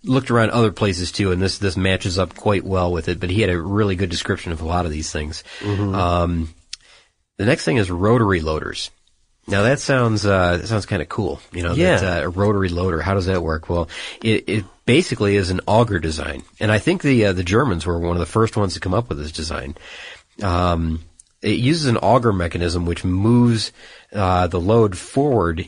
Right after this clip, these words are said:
Speaker 1: in, in the, there's like a fixed, a fixed bed on this truck, right? The, the
Speaker 2: Okay.
Speaker 1: internal part of this is an auger design.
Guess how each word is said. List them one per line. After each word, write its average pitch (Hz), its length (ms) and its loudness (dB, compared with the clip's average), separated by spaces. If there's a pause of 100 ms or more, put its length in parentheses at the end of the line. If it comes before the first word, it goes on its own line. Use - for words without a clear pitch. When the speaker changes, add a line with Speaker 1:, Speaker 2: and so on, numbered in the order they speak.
Speaker 1:
in, 104 340 -2 (120)
in 110 220 0
the, 95 200 0
there's 104 340 -4
like 101 100 -2
a 98 60 0
fixed, - 500 -4 (560)
a - 40 -6
fixed - 320 -2
bed 107 200 2
on 85 100 -4
this 82 140 -6
truck, 76 280 -4
right? 82 220 -4
The, 101 200 -4
the 110 80 0
Speaker 2:
Okay. 110 80 2
Speaker 1:
internal 117 360 2
part 95 220 2
of 92 60 2
this 92 120 -2
is 90 140 -2
an 87 120 -4
auger 90 340 0
design. 78 420 -6